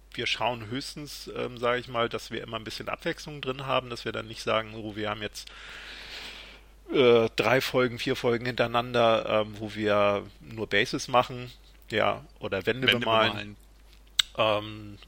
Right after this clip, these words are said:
Speaker 1: manche Themen sind halt einfach ein bisschen aufwendiger, so zum Beispiel das Ganze, ähm,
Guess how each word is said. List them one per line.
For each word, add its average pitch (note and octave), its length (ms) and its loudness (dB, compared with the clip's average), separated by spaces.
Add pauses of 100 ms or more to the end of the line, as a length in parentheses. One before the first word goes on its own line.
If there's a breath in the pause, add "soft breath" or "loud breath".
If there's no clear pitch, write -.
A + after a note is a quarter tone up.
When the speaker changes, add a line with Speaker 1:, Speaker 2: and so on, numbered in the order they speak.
Speaker 1:
manche A#2 380 2
Themen A#2+ 300 -4
sind A2+ 220 -6
halt A2 300 2
einfach A#2 300 -4
ein A#2+ 60 -10
bisschen A#2+ 240 -6
aufwendiger, C#3+ 640 -2
so A#2+ 200 -8
zum A2+ 200 -10
Beispiel G#2+ 240 -6
das G#2 100 -6
Ganze, G#2 800 -4
ähm, G2+ 180 -14